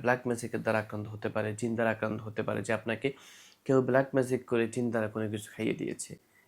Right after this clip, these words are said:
এটা খুবই খারাপ জিনিস। সাত নম্বর হলো রাতে ঘুম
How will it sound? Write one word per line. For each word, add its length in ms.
এটা 240
খুবই 220
খারাপ 200
জিনিস। 260
সাত 360
নম্বর 280
হলো 140
রাতে 200
ঘুম 100